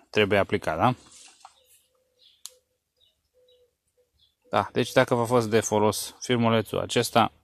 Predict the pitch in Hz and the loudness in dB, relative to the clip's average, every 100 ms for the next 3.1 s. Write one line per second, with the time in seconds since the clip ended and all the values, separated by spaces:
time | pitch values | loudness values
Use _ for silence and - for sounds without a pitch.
0 | _ - 113 110 113 104 - - _ _ | _ -8 -4 0 0 0 -2 -14 _ _
1 | _ _ _ _ _ _ _ - 135 127 | _ _ _ _ _ _ _ -2 4 6
2 | 117 113 117 104 104 95 - 98 101 117 | 6 6 4 4 2 2 0 2 6 6
3 | 110 | 4